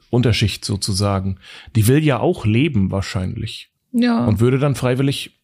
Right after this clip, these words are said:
Speaker 1: arbeiten und bezahlt werden natürlich von der unsterblichen Elite.
Speaker 2: Bis irgendwann die Stimmung kippt.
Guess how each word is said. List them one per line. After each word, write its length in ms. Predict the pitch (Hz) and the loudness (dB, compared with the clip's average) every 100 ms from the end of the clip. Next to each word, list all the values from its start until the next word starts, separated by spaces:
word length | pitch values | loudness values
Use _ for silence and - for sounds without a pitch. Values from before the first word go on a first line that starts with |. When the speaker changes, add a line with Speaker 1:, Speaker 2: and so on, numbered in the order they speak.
| _ | _
Speaker 1:
arbeiten 640 | - 160 113 95 - - - | -2 0 0 -2 -8 -14 -8
und 220 | 104 - | -6 -2
bezahlt 420 | 117 - 95 110 | 0 0 0 0
werden 240 | 143 160 160 | 2 2 2
natürlich 320 | 127 123 143 | 2 0 0
von 160 | 135 135 | 0 0
der 180 | 135 | 0
unsterblichen 580 | 120 120 135 127 120 135 | 0 0 -2 -2 -2 -2
Elite. 460 | 131 151 - 76 113 _ _ _ - | -2 -2 -4 -8 -10 _ _ _ -4
Speaker 2:
Bis 280 | 262 - - | -2 0 -2
irgendwann 540 | 247 233 220 - 185 180 | 0 2 0 0 -2 -2
die 80 | |
Stimmung 420 | - - 180 175 - | -6 -4 -2 -2 -4
kippt. 420 | 160 - - | -12 -16 -20